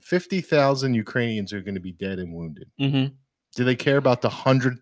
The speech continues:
Speaker 1: thousand abortions that they kill too
Speaker 2: No,
Speaker 1: every
Speaker 2: the,
Speaker 1: day?
Speaker 2: and
Speaker 1: No.
Speaker 2: this
Speaker 1: No one says a word about that.
Speaker 2: this was also
Speaker 1: Do
Speaker 2: day
Speaker 1: they care
Speaker 2: one.
Speaker 1: about the hundred thousand,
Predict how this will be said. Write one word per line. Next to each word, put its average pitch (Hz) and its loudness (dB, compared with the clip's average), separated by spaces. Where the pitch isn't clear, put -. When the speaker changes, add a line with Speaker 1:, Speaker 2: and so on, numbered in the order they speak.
Speaker 1:
thousand 117 2
abortions 110 2
that 117 -4
they 117 -2
kill 117 -4
too 127 -2
Speaker 2:
No, 165 6
Speaker 1:
every 131 4
Speaker 2:
the, 110 0
Speaker 1:
day? - -20
Speaker 2:
and 147 4
Speaker 1:
No. 156 6
Speaker 2:
this - -4
Speaker 1:
No 151 6
one 220 8
says 214 4
a 185 6
word 175 8
about 135 4
that. 113 2
Speaker 2:
this 160 -6
was 156 -6
also 135 -2
Speaker 1:
Do 120 -8
Speaker 2:
day 127 4
Speaker 1:
they 139 4
care 127 2
Speaker 2:
one. 165 8
Speaker 1:
about 160 4
the 135 2
hundred 143 -2
thousand, 127 -2